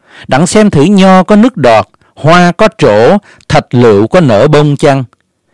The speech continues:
Tại đó tôi sẽ tỏ ái tình tôi cho chàng. Trái phong già xông mùi thơm nó,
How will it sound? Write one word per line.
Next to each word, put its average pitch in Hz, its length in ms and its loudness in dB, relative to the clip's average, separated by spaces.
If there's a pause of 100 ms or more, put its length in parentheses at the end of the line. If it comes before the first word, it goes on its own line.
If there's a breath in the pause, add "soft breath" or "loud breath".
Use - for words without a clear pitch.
(320 soft breath)
Tại 110 200 -2
đó 139 280 0 (160 loud breath)
tôi 180 120 0
sẽ - 120 0
tỏ 117 240 0
ái 180 300 0
tình 107 300 -4
tôi 131 220 0
cho 123 160 -2
chàng. 95 360 -4 (1120 soft breath)
Trái 196 120 0
phong 202 320 0
già 127 240 2
xông 190 280 0
mùi 123 220 0
thơm 156 360 0
nó, 156 280 -2